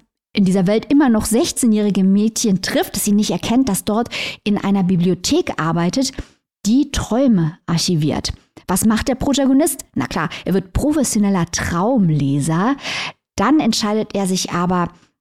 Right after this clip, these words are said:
seinen Schatten dabei zu unterstützen, die Gegenwelt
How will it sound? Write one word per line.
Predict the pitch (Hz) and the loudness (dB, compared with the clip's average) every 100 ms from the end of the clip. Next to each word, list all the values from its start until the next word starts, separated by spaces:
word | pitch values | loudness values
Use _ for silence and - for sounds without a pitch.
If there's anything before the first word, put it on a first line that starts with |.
| - | -4
seinen | 175 180 196 190 | -2 2 2 0
Schatten | - - 254 269 | -2 -4 0 2
dabei | 220 202 190 | 2 2 -2
zu | 196 190 | 0 0
unterstützen, | 190 180 - 185 - 196 | 0 0 0 -2 0 0
die | 185 185 | 0 -2
Gegenwelt | 254 285 233 185 180 | 0 4 4 4 0